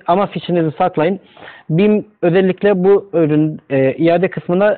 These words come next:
A yüz bire göre biraz daha, e, elverişli. Atıyorum girdiniz bim'in mağazasına, ürünü aldınız, sattınız,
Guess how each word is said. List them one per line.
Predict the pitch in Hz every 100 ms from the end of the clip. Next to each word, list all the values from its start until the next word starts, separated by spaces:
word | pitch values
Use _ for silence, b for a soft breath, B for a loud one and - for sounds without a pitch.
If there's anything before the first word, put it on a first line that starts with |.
| -
A | 165 175
yüz | 180 170
bire | 175
göre | 156 180 180
biraz | 175 165 151
daha, | 151 170 202
e, | - - 131 135 131 131
elverişli. | 170 170 170 139 117 104 B B B B B B B -
Atıyorum | 185 208 208 202
girdiniz | 202 190 170 151 143
bim'in | 147 139 135
mağazasına, | 151 156 135 - 156 180 -
ürünü | 175 180 180
aldınız, | 160 143 170 - -
sattınız, | 170 170 151 170